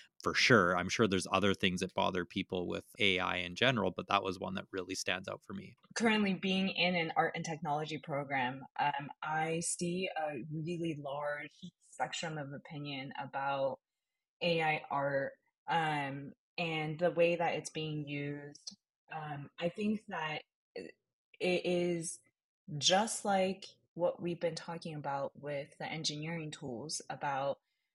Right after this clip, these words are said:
Speaker 2: um, I think there's a way to use it that makes sense. Um, and then I think there is a way that is being used right now that is extremely harmful.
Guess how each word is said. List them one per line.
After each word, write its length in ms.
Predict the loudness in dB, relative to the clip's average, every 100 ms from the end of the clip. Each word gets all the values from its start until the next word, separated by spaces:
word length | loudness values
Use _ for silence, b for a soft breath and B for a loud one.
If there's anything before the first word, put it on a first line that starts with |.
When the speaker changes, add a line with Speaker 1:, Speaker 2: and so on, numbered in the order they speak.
| _
Speaker 2:
um, 380 | -10 -8 -8 -10 -10 -6
I 100 | -4
think 200 | -4 -2
there's 220 | 0 0
a 80 | 2
way 440 | 2 2 0 -2
to 140 | -4 -2
use 320 | -2 -2 -2
it 160 | -4 -4
that 180 | -4 -4
makes 260 | -4 -4
sense. 520 | -4 -4 -6 -6 -10 -6
Um, 400 | -4 -2 -2 -4 -6 -4
and 120 | -2
then 140 | -2
I 80 | -4
think 340 | -4 -4 -2 0
there 200 | 0 0
is 320 | -2 -2 -2
a 80 | -2
way 180 | -2
that 180 | 0 -2
is 200 | -2 -6
being 400 | -4 -2 -2 -2
used 340 | -2 -2 -4 -6
right 180 | -6
now 160 | -6 -4
that 100 | -4
is 120 | -4
extremely 600 | -4 -2 -2 -2 -6 -8 -6
harmful. 600 | -6 -6 -8 -6 -6